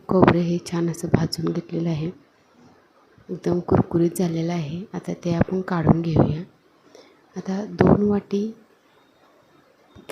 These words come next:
खिस घेतला होता खोबऱ्याचा, त्यासाठी मी एक वाटी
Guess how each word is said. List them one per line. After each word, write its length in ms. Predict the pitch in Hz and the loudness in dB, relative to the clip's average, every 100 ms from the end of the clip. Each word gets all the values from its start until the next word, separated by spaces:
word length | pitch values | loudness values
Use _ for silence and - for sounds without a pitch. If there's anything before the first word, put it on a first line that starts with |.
| - _ _ _ | -20 _ _ _
खिस 460 | - 185 - - - - 220 | -4 -2 -2 -4 -6 -12 -4
घेतला 320 | 196 185 170 | -4 -2 -2
होता 280 | 175 - 170 | -2 -2 -4
खोबऱ्याचा, 500 | - 170 165 160 170 | -2 2 2 0 -6
त्यासाठी 480 | 170 180 - 180 170 170 | -6 -6 -6 -8 -4 -4
मी 120 | 185 - | -4 -4
एक 260 | 190 185 202 | -6 -2 -2
वाटी 380 | 190 - 175 | -2 -4 -10